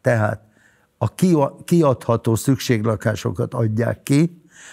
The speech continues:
legyen biztosíték. Na most, hogyha itt elhelyeznének embereket, nem közmunka is, nem, hanem segítenék azt, hogy munkahelyük legyen, onnan a budaörsi otthonból mi már azt segítettük,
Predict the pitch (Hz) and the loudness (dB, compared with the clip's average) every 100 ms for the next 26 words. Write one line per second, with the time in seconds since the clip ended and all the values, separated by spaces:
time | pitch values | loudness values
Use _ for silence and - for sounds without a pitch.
0 | - 120 131 120 113 110 110 - 107 123 | -2 2 2 2 2 0 -4 -4 -4 -4
1 | 113 123 120 - _ 120 117 107 - 104 | -4 -6 -8 -12 _ -2 0 -2 -4 -6
2 | - - 127 - - - 156 180 147 123 | -6 -2 -2 -2 -6 -2 2 2 2 2
3 | 117 110 117 113 - 120 113 113 117 - | 2 2 2 0 0 0 0 0 -4 -4
4 | - - - - - 135 143 123 147 139 | -10 -10 -20 -20 -4 0 0 0 0 2
5 | 113 117 113 95 107 107 - 123 120 _ | 2 2 2 0 -2 -2 -4 -4 -4 _
6 | - - 123 123 123 - - - 156 151 | -16 -2 2 2 0 -6 -4 -2 2 2
7 | 127 - 120 117 98 117 - 123 113 131 | 2 2 2 2 0 -4 -2 0 2 2
8 | 147 - 123 117 117 - 131 131 131 123 | 2 0 0 0 -4 -4 -2 0 -2 -4
9 | - - - _ 156 160 165 156 156 160 | -12 -20 -20 _ 0 2 2 2 2 2
10 | 160 - 101 123 131 131 135 - 117 120 | -2 -4 -2 0 2 2 0 0 0 0
11 | - 131 131 139 139 151 147 151 160 - | 0 0 2 2 2 0 0 2 0 0
12 | 151 143 120 117 120 - 135 | 0 2 2 0 -4 -2 -4